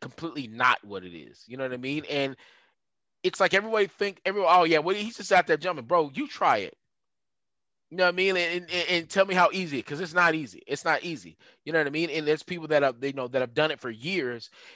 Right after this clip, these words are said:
you know, and they get to that high level. I'm like, "Yo, this is diff-, this is definitely not what I thought it was going to be." You know what I mean? Like, because you, you know,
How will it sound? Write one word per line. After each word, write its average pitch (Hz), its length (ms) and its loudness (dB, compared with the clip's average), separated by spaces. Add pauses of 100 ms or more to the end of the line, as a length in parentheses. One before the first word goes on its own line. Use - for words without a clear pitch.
(120)
you 151 140 2
know, 143 120 4
and 139 100 -2
they 139 100 0
get 151 220 -2
to - 100 -18
that 135 140 4
high 147 220 6
level. 160 320 4
I'm 139 80 -6
like, 120 260 -4
"Yo, 120 340 -4
this 139 220 -8
is 120 120 -12
diff-, - 380 -10
this 135 220 -12
is 120 80 -14
definitely 127 340 -8
not 107 160 -4
what 110 100 -2
I 101 60 0
thought 107 240 -2
it 98 40 -8
was 92 100 -16
going 90 200 -18
to 87 60 -18
be." 85 260 -14 (280)
You 120 60 -16
know 123 60 -6
what 117 60 -6
I 113 40 -12
mean? 127 200 -10
Like, 107 240 0 (340)
because 139 300 0
you, 208 180 -14 (520)
you 160 120 -6
know, 147 280 -6